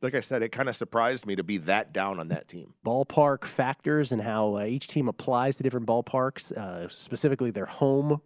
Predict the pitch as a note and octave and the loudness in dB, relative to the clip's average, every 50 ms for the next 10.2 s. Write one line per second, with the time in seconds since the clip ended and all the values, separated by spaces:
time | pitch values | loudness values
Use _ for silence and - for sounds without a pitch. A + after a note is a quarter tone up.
0 | _ - C#3 C3+ A#2+ - - B2 A#2 A#2+ - - - - - - _ _ _ _ | _ 2 4 4 4 2 2 2 2 2 0 -6 -14 -20 -20 -20 _ _ _ _
1 | A#2 A#2 A#2 A2 G#2+ G#2+ G#2 G2 G2+ G2 - - _ _ _ _ _ - G2 A2 | -2 -2 0 0 0 -2 -2 -2 -4 -6 -8 -10 _ _ _ _ _ -8 -8 -8
2 | - - - - F#3 E3 D3 C3+ - - C3 A#2+ G2 G2 G#2 A#2+ B2+ A2+ - - | -8 -8 -6 -2 0 0 0 0 -2 -2 -2 -2 -2 -2 0 0 0 0 -2 -2
3 | - A2+ G#2+ G#2 - - F#2+ F2 A2 A2 G2+ F#2+ - G#2+ F#2+ G2+ G2 - - - | 0 0 0 0 0 -2 -2 0 0 -2 -2 -2 -2 -2 -4 -4 -6 -10 -14 -8
4 | _ - C3+ B2+ A#2+ - D3+ D#3+ D#3 D3 B2+ B2 D3+ D3+ D3+ D3+ D#3 D3 C3+ A#2 | _ 0 0 0 0 2 2 4 4 4 2 2 2 4 4 4 4 2 2 2
5 | C3 C3 D3 D3+ D3+ F#3+ F#3 F#3+ F#3+ G3 G3+ G#3 A3+ A#3 F3+ A#2+ G#2+ G#2+ A2 A#2 | 2 2 2 4 4 4 2 4 2 2 2 2 2 0 2 2 2 2 2 0
6 | B2 A#2+ A#2+ - - - C#3+ D3 C3+ - C3 C#3 C3 C3+ D#3 E3 F3 F#3+ G3+ A#3 | 0 0 0 -2 -2 0 0 0 2 2 2 4 4 4 4 4 2 2 -2 -4
7 | C#4 - - - - - - - - - _ _ _ _ _ _ - - - - | -6 -12 -16 -16 -16 -16 -18 -20 -20 -20 _ _ _ _ _ _ -20 -20 -20 -20
8 | - _ _ _ - D3 D3 D3+ F3+ F#3+ D3+ A#2+ A2 A#2+ B2+ D3 D#3 - - B2+ | -20 _ _ _ 2 4 4 4 4 4 2 2 2 4 4 4 4 4 2 2
9 | C#3 D3 C#3 C#3+ C3+ - A#2 E2+ - - - F#2 F2 F#2 G#2 C3+ C#3 - G2 F2 | 2 2 2 0 2 2 0 0 0 -4 -6 -4 -2 -2 -2 -4 -4 -6 -6 -6
10 | D2+ C#2+ - | -6 -8 -10